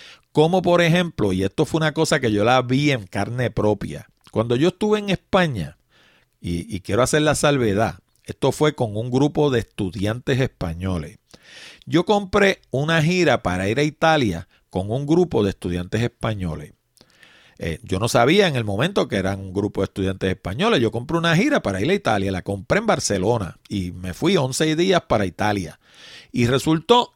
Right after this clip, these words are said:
que en esa gira el grueso de la gente que iban eran estudiantes universitarios de España. Y me estuvo curioso que aquellos individuos en promedio hablaban por lo menos tres idiomas. Hablaban español,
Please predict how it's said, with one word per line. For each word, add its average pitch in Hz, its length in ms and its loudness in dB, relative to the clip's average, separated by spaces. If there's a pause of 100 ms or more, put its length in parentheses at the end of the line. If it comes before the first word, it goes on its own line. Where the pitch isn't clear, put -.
que 107 140 -2
en 107 100 -6
esa 175 260 0
gira 180 480 2
el 107 200 -2
grueso 139 420 2
de 180 60 4
la 175 120 2
gente 180 300 -2
que 180 180 2
iban 156 300 2
eran 160 240 0
estudiantes 107 540 -2
universitarios 156 840 0
de 117 60 -2
España. 101 500 -4 (800)
Y 123 500 2 (100)
me 113 160 -4
estuvo 190 360 2
curioso 220 720 2 (140)
que - 100 -4
aquellos 127 380 0
individuos 185 720 2 (560)
en 127 240 -2
promedio 147 560 4
hablaban 160 420 2
por 110 140 2
lo 110 100 2
menos 180 420 -2
tres 104 220 0
idiomas. 92 480 0 (300)
Hablaban 117 400 0
español, 196 640 0